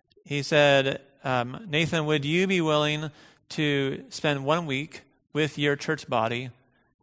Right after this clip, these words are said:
teaching on a given topic that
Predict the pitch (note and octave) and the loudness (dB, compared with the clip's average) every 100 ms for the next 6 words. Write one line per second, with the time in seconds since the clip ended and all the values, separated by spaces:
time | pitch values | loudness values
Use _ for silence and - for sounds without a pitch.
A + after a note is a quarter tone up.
0 | _ E3+ E3+ - E3 D#3+ - C#3 C3 B2+ | _ 0 0 0 -2 -2 -2 0 2 0
1 | B2 - C#3 C3 C#3 C#3 - D3+ C3 - | -4 -4 -4 -2 -2 -2 -4 -4 -4 -8
2 | - - _ _ _ _ _ B2 C3 B2+ | -12 -20 _ _ _ _ _ 0 4 4
3 | B2 - | 0 -10